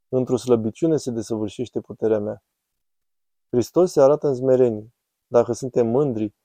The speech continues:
credem că toate le facem noi. Unde este situat Duhul la sufletul omenesc? Duhul este situat în minte. Cred că este foarte greu să devii sfânt.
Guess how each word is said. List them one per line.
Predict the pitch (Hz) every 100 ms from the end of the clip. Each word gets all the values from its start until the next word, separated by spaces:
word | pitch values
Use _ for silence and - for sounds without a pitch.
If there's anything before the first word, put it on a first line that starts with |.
| _
credem | _ 135 156 151
că | 160
toate | 156 165 175
le | 220
facem | - 123 -
noi. | 135 120 98 _ _ _ _ _ _ _ _ _ _ _ _ _
Unde | 170 214
este | 214 -
situat | 156 135 147 139
Duhul | 117 139 - 139
la | 123 110
sufletul | - 123 127 123
omenesc? | 117 113 110 - _ _ _ _ _ _ _
Duhul | 127 156 180
este | 160 - 139
situat | - - 139 -
în | 127 131
minte. | 139 110 - - _ _ _ _ _ _ _ _ _ _ _ -
Cred | 185 220
că | 180
este | 170 135
foarte | - 143 135 123
greu | 123
să | 104
devii | 113 110 170
sfânt. | - - 107 98